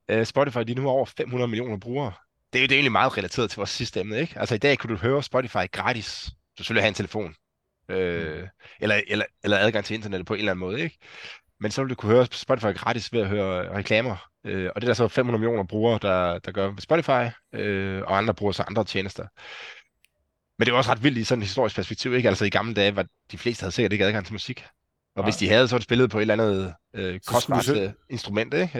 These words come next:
Speaker 1: Øhm, eller måske
Speaker 2: Jo,
Speaker 1: et instrument, du
Speaker 2: øh,
Speaker 1: så selv havde lavet.
Speaker 2: ja, du skulle selv spille den, og du skulle selv lave instrumentet,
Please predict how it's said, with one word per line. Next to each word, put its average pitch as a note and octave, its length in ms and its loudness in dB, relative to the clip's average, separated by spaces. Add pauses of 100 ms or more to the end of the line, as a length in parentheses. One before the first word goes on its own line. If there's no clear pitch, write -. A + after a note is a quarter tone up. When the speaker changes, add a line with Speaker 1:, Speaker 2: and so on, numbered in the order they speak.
(100)
Speaker 1:
Øhm, G2 380 -8 (280)
eller C3 100 4
måske A2 180 2
Speaker 2:
Jo, C#3 40 6
Speaker 1:
et D#3 40 6
instrument, B2+ 280 4
du A#2 40 -2
Speaker 2:
øh, G#2+ 60 -4
Speaker 1:
så A#2 80 -2
selv A#2+ 180 4
havde G2 120 6
lavet. G2 260 4 (260)
Speaker 2:
ja, A#2+ 60 -2
du G#2+ 120 -2
skulle G2+ 160 -10
selv D#3+ 120 2
spille C3 280 2
den, C3+ 100 -4
og A2 80 -2
du G#2+ 60 -6
skulle G#2 180 -6
selv B2+ 120 -4
lave A2+ 160 -2
instrumentet, A2+ 480 -8